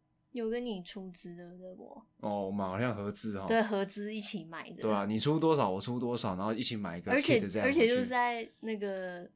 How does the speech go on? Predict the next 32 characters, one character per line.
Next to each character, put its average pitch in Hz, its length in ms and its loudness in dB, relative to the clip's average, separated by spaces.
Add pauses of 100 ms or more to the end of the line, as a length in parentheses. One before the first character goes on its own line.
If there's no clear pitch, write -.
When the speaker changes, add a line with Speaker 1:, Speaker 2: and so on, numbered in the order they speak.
(240)
Speaker 2:
就 143 140 2
在， 160 200 12
就 160 80 10
在 160 120 12
Speaker 1:
外 196 60 8
婆 180 60 2
家 208 200 6
附 - 80 -2
近 208 220 2
Speaker 2:
对， 151 120 12
就 143 120 6
在 160 100 10
外 156 120 10
婆 117 140 0
家 123 160 4
买 101 160 0
的。 - 80 -10 (180)
Speaker 1:
<laughs> - 200 -6
的 196 160 2
那 214 180 0
个 190 220 -4
灿 208 280 -8 (120)
坤。 202 280 -4 (140)
Speaker 2:
对。 120 260 8 (400)
Speaker 1:
<laughs> 311 400 0
在 262 240 0
那 254 100 -2
边 226 200 2
买 202 240 2
了 175 60 -6
一 202 160 -6
台。 - 480 -8